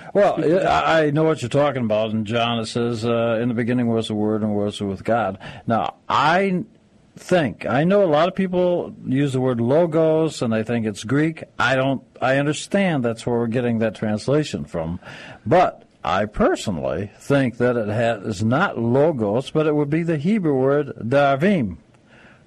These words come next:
Speaker 1: word. And what is that? That is what we would call the Torah. So I think what it literally, I really sincerely believe this.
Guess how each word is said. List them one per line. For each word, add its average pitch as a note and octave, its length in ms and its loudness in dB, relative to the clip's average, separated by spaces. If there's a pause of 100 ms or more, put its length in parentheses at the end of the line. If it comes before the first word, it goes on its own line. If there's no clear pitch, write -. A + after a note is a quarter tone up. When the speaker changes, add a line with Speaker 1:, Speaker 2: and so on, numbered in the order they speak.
Speaker 1:
word. G#3 420 4 (1080)
And B2 440 2
what D3 180 2
is F#3 200 0
that? G3+ 420 0 (380)
That C3+ 560 2
is C#3+ 540 0 (280)
what A2+ 180 0
we B2+ 160 2
would D3 220 0
call A2 420 2
the E3 160 -2
Torah. F3+ 840 -2 (760)
So A2+ 280 0
I F3+ 260 2
think A#3+ 320 -2
what A3 140 2
it - 160 -2
literally, C3 500 0
I G#2+ 200 0
really E3 380 2
sincerely A#2 640 -2
believe F#2 380 -2
this. B2+ 280 -2